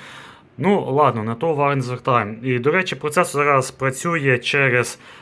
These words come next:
е, ну, оцей, е, А М Д-шний розгон через, е, П Б О. І бачиш, у нас по-, споживає сто п'ятдесят ватт. На початку було сто шістдесят, тест тільки почався, одна хвилина.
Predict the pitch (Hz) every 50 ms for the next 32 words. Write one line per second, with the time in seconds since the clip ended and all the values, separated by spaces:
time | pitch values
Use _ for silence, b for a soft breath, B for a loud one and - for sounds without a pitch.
0 | B - 156 196 233 240 185 139 127 127 - 135 131 120 110 90 95 98 98 98
1 | 98 98 98 101 107 110 - - 120 117 117 117 110 127 131 131 - - 117 107
2 | 107 104 107 117 117 120 135 202 226 226 196 - - 180 175 180 175 - B B
3 | B B B B B 120 120 120 117 117 - - - _ - 170 165 147 160 160
4 | 160 160 165 165 165 165 165 B B B B B B 143 151 127 139 160 165 -
5 | 139 135 143 151 135 151 139 135 - - 135 139 151 139 - - - 131 113 113
6 | 123 123 135 131 123 113 104 - - - - - _ - 147 139 - 135 135 -
7 | 113 107 113 107 - - 110 107 107 107 120 170 196 208 202 - 113 117 113 110
8 | - 120 - 127 123 - - 120 117 117 117 117 110 - - 120 113 - - 107
9 | 107 101 - - 165 147 139 - - 127 113 - - - 107 - - - - 135
10 | - 214 214 202 - - 107 104 107 135 131 131 - 123 127 156 202 233 226 214
11 | 208